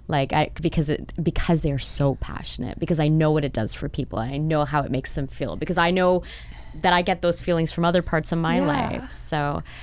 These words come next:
Speaker 2: Yeah, it
Speaker 1: uh,
Speaker 2: was creating joy. I got to create joy
Speaker 1: <gasps>
Speaker 2: for people, right? Now
Speaker 1: Creating joy.
Speaker 2: Yeah, I got to create joy, and that was cool. That was, that
Speaker 1: That
Speaker 2: was
Speaker 1: should be your
Speaker 2: amazing.
Speaker 1: title. You should be like, "I'm the jo-, the
Speaker 2: I'm a
Speaker 1: joy
Speaker 2: joy,
Speaker 1: maker."
Speaker 2: the joy maker.
Speaker 1: Yeah, or the joy dealer.
Speaker 2: Yeah.
Speaker 1: You know, it's like, that c-, that could be your,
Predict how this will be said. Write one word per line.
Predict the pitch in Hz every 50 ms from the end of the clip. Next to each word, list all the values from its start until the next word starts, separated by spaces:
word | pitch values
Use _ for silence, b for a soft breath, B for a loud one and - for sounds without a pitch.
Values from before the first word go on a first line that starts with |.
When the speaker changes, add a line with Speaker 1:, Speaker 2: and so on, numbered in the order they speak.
| B B 320
Speaker 2:
Yeah, | 311 285
it | 240
Speaker 1:
uh, | -
Speaker 2:
was | 247 247
creating | - - 302 269 277 285 294 285 262
joy. | 202 233 156 147 - - - - - - - -
I | 240
got | 262 269 262
to | - 311
create | 302 - - 294 247 226 226 233 -
joy | - - 165 160 - - -
Speaker 1:
<gasps> | -
Speaker 2:
for | - - 226 208
people, | 190 - 196 - - - - -
right? | 151 170 214 240 240 190 - -
Now | 226 226 233 269
Speaker 1:
Creating | 262 262 262 254 247 240 226
joy. | - - - 202 190 320 311
Speaker 2:
Yeah, | 311 294 -
I | 175 175
got | 175 - 175
to | 170 165
create | 160 - - 311 311 -
joy, | - 294 285 302 311 302 269 262
and | 240 233 220 196
that | 214 233 196
was | 208 214 -
cool. | - - - - - - -
That | - 202 220
was, | 208 190 -
that | - - -
Speaker 1:
That | - - 240
Speaker 2:
was | 214 226
Speaker 1:
should | 466 427
be | - 277
your | 240 208 196
Speaker 2:
amazing. | - 196
Speaker 1:
title. | 151 151 143 127 123 - -
You | - 175
should | - - 170
be | 156 165
like, | 156 135 - -
"I'm | 196 240
the | 254 226
jo-, | 165 - - 156 156 156 - - - -
the | 175 -
Speaker 2:
I'm | 311 339
a | 311
Speaker 1:
joy | 175 180 185 185
Speaker 2:
joy, | -
Speaker 1:
maker." | - - - 202 - 123 - -
Speaker 2:
the | 254 208
joy | 180 - 226 214 202 196 190
maker. | 185 165 156 156 165
Speaker 1:
Yeah, | 175 180 175 160
or | 156 160
the | 170 160
joy | 143 139 165 160 175 170
dealer. | 147 151 127 101 85 76 - - - - -
Speaker 2:
Yeah. | - 190 180 180 175 165 104
Speaker 1:
You | 165 160
know, | 151 143 131 139 156 170
it's | 170 - - -
like, | - 151 - - 202 - -
that | - 190 202 - -
c-, | - -
that | - 170 170 -
could | 185 170
be | 175 170
your, | 160 156 151 143 135 143 147